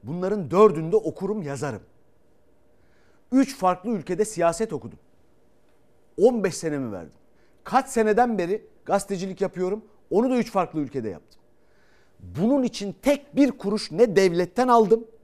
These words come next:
bana kimse burs falan vermedi. Ne herhangi bir tarikatla, şunla bunla bir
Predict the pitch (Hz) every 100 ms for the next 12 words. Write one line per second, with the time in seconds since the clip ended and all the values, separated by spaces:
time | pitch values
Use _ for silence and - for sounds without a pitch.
0 | _ - 151 151 220 180 165 180 226 220
1 | 269 277 185 107 - _ _ _ _ _
2 | _ _ _ _ _ _ _ 127 233 285
3 | 202 277 247 254 240 - 220 220 233 233
4 | 208 233 226 220 208 220 220 214 208